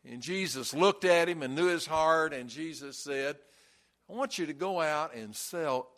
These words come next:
everything that you have and give the money to the poor."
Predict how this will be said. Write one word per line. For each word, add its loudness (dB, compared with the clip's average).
everything -8
that -8
you -6
have -14
and -4
give 0
the -8
money -6
to -12
the -12
poor." -8